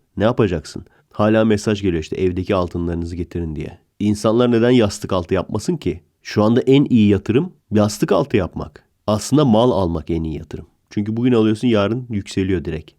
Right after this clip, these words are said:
O düşmüyor. O sabit. Onun yükseleceği sabit. Doların yükselip yükselmeyeceği belli değil. Çünkü baskılıyorlar sürekli.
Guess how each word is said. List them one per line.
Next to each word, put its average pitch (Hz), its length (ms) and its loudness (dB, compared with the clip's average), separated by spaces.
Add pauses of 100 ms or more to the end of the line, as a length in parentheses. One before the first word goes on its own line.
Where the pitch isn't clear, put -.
(200)
O 120 160 4
düşmüyor. 101 440 2 (300)
O 117 100 0
sabit. 127 560 0 (220)
Onun 98 180 0
yükseleceği 104 640 0
sabit. 92 500 -2 (260)
Doların 123 500 4
yükselip 110 420 -2
yükselmeyeceği 104 720 0
belli 104 260 0
değil. 101 180 2 (260)
Çünkü 98 300 -4
baskılıyorlar 98 600 0
sürekli. 82 580 -8